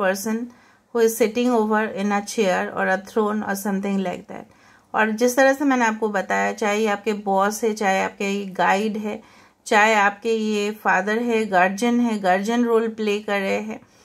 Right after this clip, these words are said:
but ये आपको काफ़ी ज़्यादा एडवाइस भी देंगे, सजेशंस देंगे, आपको पता भी चलेगा और आपको मदद भी मिलेगा। कोई ब-, बहुत बड़ा एकेडमी भी हो सकता है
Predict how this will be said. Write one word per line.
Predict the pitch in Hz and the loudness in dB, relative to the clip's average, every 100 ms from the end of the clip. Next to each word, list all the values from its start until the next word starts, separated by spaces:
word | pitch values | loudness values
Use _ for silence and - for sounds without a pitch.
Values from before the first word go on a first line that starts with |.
| _ _ _ | _ _ _
but | 220 247 | 0 2
ये | 269 | 4
आपको | 262 240 233 285 | 6 6 4 -4
काफ़ी | - 240 220 220 294 | -2 2 2 2 -4
ज़्यादा | 277 226 196 185 - - _ | 0 0 0 -4 -8 -18 _
एडवाइस | 196 208 214 208 226 | -8 0 2 2 0
भी | 233 240 | -2 0
देंगे, | 233 240 240 | 0 2 0
सजेशंस | 240 214 220 226 277 254 | 0 0 0 0 0 -2
देंगे, | 240 226 226 233 240 - - - - | 0 0 0 -4 -8 -12 -20 -18 2
आपको | 214 220 262 | 2 4 0
पता | 254 226 226 | 0 0 2
भी | 233 269 | 2 2
चलेगा | 247 247 233 226 226 | 0 0 2 0 0
और | 226 | 2
आपको | 214 214 254 | 2 2 2
मदद | 240 208 226 226 | 2 2 2 0
भी | 247 | 0
मिलेगा। | 240 233 220 214 | 0 2 2 0
कोई | 220 233 | 2 0
ब-, | 202 190 | 0 -4
बहुत | 190 208 240 | -4 0 2
बड़ा | 233 240 196 | 4 4 4
एकेडमी | 196 208 214 240 | 2 -2 0 0
भी | 233 247 | 0 0
हो | 247 220 | 2 2
सकता | 220 214 202 | -2 -6 -6
है | 208 | -8